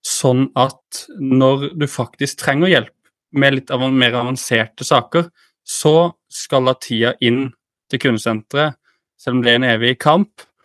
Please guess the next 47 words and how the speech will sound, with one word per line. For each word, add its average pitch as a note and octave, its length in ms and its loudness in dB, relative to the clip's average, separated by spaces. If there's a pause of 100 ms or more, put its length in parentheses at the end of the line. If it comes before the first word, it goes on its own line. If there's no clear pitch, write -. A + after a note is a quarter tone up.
(340)
være C3 320 2
så A#2+ 160 -4
kort - 320 -8
som - 320 0
mulig. B2+ 380 0
Så - 180 -2
vi C#3+ 140 2
s-, - 240 -8
rett C3+ 240 -2
og - 80 -14
slett C#3 180 -2
sidestiller A#2 760 -2
ressursene B2+ 460 0
der A#2 100 0
de A#2 80 -4
faktisk - 560 -6
trengs. - 720 -4
Eh, B2+ 560 -6
og C#3 380 2 (760)
det C#3+ 80 4
er C3 80 6
jo B2 80 0
ikke D#3 140 2
noe C#3 100 0
bedre A#2 400 2
enn A#2+ 300 2
hvis A#2+ 180 -6
du C#3+ 80 -8
trenger B2+ 320 -6
hjelp A2+ 240 -2 (140)
til A#2 100 -2
et - 80 -20
eller C3+ 160 2
annet, E3 320 -4 (160)
og - 160 -16
så B2+ 80 4
er A#2+ 80 0
det B2 80 -4
kanskje A#2+ 320 -4
sent A#2+ 480 -2
på B2 80 -6
kvelden, C#3+ 400 0 (640)
og B2+ 80 -6
så C3 160 -6
får A2 400 0
du B2 80 -4
svar B2 400 2